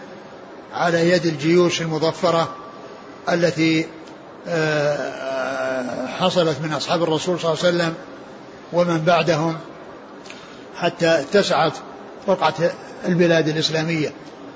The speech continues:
"وإن أمتي سيبلغ ملكها ما زوي لي منها،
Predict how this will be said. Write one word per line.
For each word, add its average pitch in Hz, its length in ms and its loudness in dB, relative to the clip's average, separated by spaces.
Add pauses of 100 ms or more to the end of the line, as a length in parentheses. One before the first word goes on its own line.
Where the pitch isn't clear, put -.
(600)
"وإن 175 300 4
أمتي 170 380 2
سيبلغ 170 540 4 (100)
ملكها 175 420 2
ما 165 200 2
زوي 160 280 2
لي 156 140 0
منها، 180 340 0